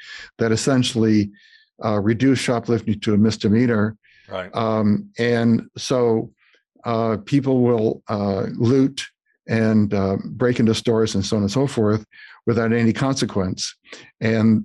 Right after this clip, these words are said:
Speaker 1: then m-, some of the media will, will defend this as, as reparations for racial, uh, injustice and so forth. So it, it's a confusion. For,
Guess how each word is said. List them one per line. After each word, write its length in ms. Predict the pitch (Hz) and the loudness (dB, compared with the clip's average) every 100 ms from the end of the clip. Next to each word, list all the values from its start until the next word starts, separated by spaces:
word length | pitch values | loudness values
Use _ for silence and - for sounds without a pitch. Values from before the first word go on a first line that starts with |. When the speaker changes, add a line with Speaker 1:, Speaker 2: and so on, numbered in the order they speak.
| - | -4
Speaker 1:
then 440 | 110 120 120 117 | -2 0 4 4
m-, 80 | 123 - | 2 -2
some 160 | 151 143 | 0 2
of 60 | |
the 40 | 117 | 4
media 380 | 120 127 123 113 | 4 4 4 2
will, 440 | 107 110 104 - - | 0 0 -2 -6 -6
will 200 | 110 101 | -2 -2
defend 420 | 104 - 131 127 | -4 -4 2 2
this 180 | 113 107 | 2 0
as, 180 | 110 - 110 | -2 -4 -2
as 340 | 107 110 - | 0 0 0
reparations 880 | 120 123 110 117 113 120 110 101 - _ - - _ | -2 0 2 2 2 2 2 0 -4 _ -20 -20 _
for 140 | - 107 | -4 0
racial, 460 | 120 117 127 107 - | 2 2 0 -2 -2
uh, 280 | 110 95 98 | -2 -2 -2
injustice 560 | 113 104 104 - 107 117 | 0 2 0 0 -2 0
and 100 | 98 | -2
so 160 | 95 | -2
forth. 260 | 90 98 113 - - - | -4 -6 -10 -12 -20 -18
So 300 | - 135 120 - | -4 0 0 0
it, 180 | 127 - | -2 -2
it's 140 | 123 123 | -2 -2
a 40 | |
confusion. 800 | 120 110 175 185 151 143 123 127 - _ _ | 0 0 4 4 4 4 2 0 -8 _ _
For, 220 | - | -6